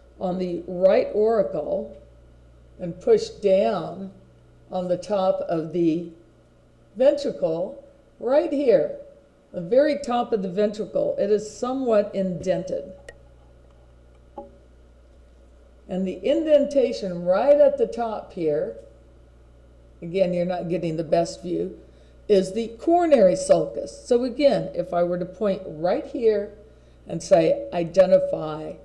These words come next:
this indentation in this location, coronary sulcus." We pry open the heart,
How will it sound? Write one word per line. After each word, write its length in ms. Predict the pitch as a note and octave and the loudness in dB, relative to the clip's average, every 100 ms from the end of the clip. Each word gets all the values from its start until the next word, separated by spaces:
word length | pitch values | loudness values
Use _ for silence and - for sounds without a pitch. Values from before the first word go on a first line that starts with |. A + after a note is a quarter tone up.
| - - | -20 -14
this 380 | F3 B3 F#4 - | -2 0 0 -2
indentation 1160 | - G3+ F#3+ F3+ D#3+ E3 - D#3 - - E3 - | -4 -2 0 2 0 -2 -4 -4 -4 -8 -8 -10
in 300 | - D#3+ D#3+ | -10 -8 -6
this 280 | D#3+ - E3 | -8 -6 -4
location, 800 | D#3 D#3 D3+ D3 - E3+ F#3 - - _ - | -2 -2 -6 -6 -6 -8 -8 -14 -20 _ -20
coronary 720 | - F#3 F3+ F3+ E3 D#3 D#3+ - - | -2 6 6 6 0 -2 -4 -10 -20
sulcus." 800 | - F3+ E3 - - - - - - - - - - - - - - - - - - - - - _ _ _ - - - - - - - - - - - - - - - - _ _ _ _ _ _ _ - - | -6 -2 -2 -4 -8 -10 -16 -20 -20 -20 -20 -20 -20 -20 -20 -20 -20 -20 -20 -20 -20 -20 -20 -20 _ _ _ -20 -20 -20 -20 -20 -20 -20 -20 -20 -20 -20 -20 -20 -20 -20 -20 _ _ _ _ _ _ _ -18 -8
We 100 | G#3 | -2
pry 340 | - C#4 C#4+ | 6 6 6
open 300 | C4 G#3+ G3+ | 4 2 0
the 100 | F#3 | 2
heart, 580 | E3+ G3+ D4 - - | 4 4 4 0 -10